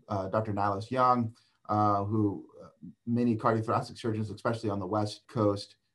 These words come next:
uh, as well as, uh, who are involved in global health, know Doctor Young quite well. And then also the general surgery, uh, department leadership, uh, here was very supportive of me. And then also U C Davis alums, um, so to speak,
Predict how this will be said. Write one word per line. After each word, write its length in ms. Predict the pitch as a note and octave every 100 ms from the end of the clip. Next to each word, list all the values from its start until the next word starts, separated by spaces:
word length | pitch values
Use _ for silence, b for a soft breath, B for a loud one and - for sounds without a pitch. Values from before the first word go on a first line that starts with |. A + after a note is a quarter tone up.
| _ F#2+
uh, 360 | G2+ G2 G2 -
as 180 | G2+ G2+
well 260 | G#2+ G2+
as, 300 | G2 F#2+ - G#2
uh, 260 | G2 F#2
who 160 | F2+ G#2+
are 140 | G2
involved 400 | F#2+ F#2+ G2 F#2+
in 60 | G2+
global 300 | G2+ F#2+ G2+
health, 340 | A#2 G#2+ G#2
know 240 | G2 F#2 F#2 -
Doctor 240 | G#2 -
Young 180 | F#2+ F#2+
quite 220 | F#2 F2+
well. 420 | E2+ G#2+ G#2 G2+ - _ _ -
And 160 | A2
then 240 | C3 B2+ A2+
also 340 | A#2+ A#2+ A#2
the 120 | G#2
general 240 | G#2 A#2 G#2+
surgery, 540 | A#2 A2 G#2+ G2+ F#2 - -
uh, 160 | G2+
department 480 | F#2+ G#2 A2+ G2+ G2+
leadership, 580 | F#2+ G2 G2+ G#2+ F#2 - _ _ -
uh, 80 | F#2
here 320 | F#2 A#2 G#2
was 120 | F#2
very 220 | G2 G#2
supportive 500 | G2 - - G#2 F#2+
of 120 | F2+ F2+
me. 320 | G2+ G2+ - _ _ _ _
And 140 | - C#3
then 80 | D#3
also 640 | E3 - D#3+ D3 C#3 - _
U 160 | B2+ C3
C 140 | -
Davis 420 | B2 B2+ A#2+ A#2
alums, 720 | - G#2+ G#2 C3 B2 F#2+ G2 - _ _ _
um, 460 | A2 G#2+ G#2 G2 F#2+
so 180 | - A#2+
to 100 | G#2
speak, 560 | - A#2+ G#2+ G#2 -